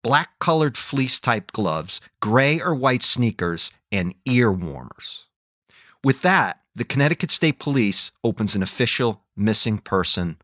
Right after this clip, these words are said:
investigation. They search the immediate area around John and Judy's house first. Maybe Judy had slipped on the snow, hit her head, and for all anybody knew, she's passed out,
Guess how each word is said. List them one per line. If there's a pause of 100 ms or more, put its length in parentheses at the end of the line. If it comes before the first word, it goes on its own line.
(140)
investigation. (800)
They
search
the
immediate
area
around
John
and
Judy's
house
first. (400)
Maybe
Judy
had
slipped
on
the
snow,
hit
her
head, (260)
and
for
all
anybody
knew, (380)
she's
passed
out,